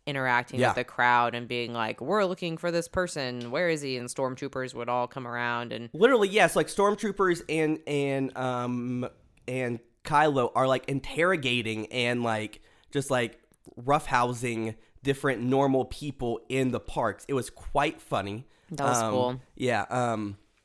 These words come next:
Speaker 2: this land is just so much bigger because I thought that really it was just, like, the Millennium Falcon air, area and really, and, like, that was it. But there's this whole area where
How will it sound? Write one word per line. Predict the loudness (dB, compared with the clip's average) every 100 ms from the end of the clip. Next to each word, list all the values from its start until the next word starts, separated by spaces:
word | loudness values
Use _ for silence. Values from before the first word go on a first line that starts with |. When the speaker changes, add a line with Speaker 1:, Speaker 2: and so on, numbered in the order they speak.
| _ _ _ -18 -18 _
Speaker 2:
this | -2 -2 0
land | 0 2
is | 0
just | -2 0
so | 2
much | 4 2 0
bigger | 2 2 2
because | 0 -2 0 0 0 -8 -20 -2
I | 0 0
thought | 0 0 0 2
that | 2 2
really | 0 2 2 2
it |
was | 4 4
just, | 2 -2 2
like, | 2 0 -4
the | -2
Millennium | 2 2 0 2
Falcon | 4 4 4 -2 0
air, | 2 2 -2 _ _
area | -2 0 2 2 4 4 2 -2 -18 _ -6
and | 0 0 4
really, | 4 6 4
and, | 2 2 2 0
like, | -2 -2 -4 -4
that | -2 -2 0
was | 2 2
it. | 0 0
But | -2
there's | 0 0
this | -2
whole | 0 2 2
area | 0 2 2 0
where | 0 0 0 -2